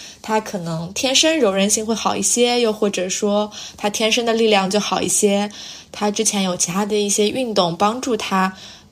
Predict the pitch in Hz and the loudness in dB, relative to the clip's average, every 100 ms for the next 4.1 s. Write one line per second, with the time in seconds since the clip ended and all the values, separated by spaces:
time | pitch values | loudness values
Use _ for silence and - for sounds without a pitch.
0 | _ - 180 214 208 240 226 196 185 - | _ -2 0 2 2 2 2 2 2 0
1 | 185 165 - 190 190 180 190 185 202 170 | 2 0 -2 -4 -4 -4 -4 0 -2 -2
2 | - - - _ - 247 233 202 - - | -4 -6 -8 _ -6 2 4 4 0 -12
3 | - - - - - 247 - 226 233 240 | -20 -20 -12 0 2 2 2 4 4 2
4 | - | -2